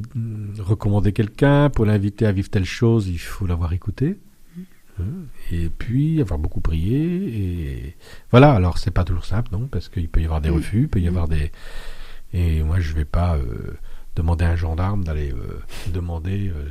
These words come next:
Speaker 1: d'exécuter mes ordres.
Speaker 2: Ouais. <laughs>
Speaker 1: Hmm.
Speaker 2: Ouais,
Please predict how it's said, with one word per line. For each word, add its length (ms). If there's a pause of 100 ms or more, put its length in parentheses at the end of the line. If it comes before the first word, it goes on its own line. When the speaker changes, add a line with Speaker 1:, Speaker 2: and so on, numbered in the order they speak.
Speaker 1:
d'exécuter 460
mes 180
ordres. 240
Speaker 2:
Ouais. 80
<laughs> 540 (800)
Speaker 1:
Hmm. 40
Speaker 2:
Ouais, 160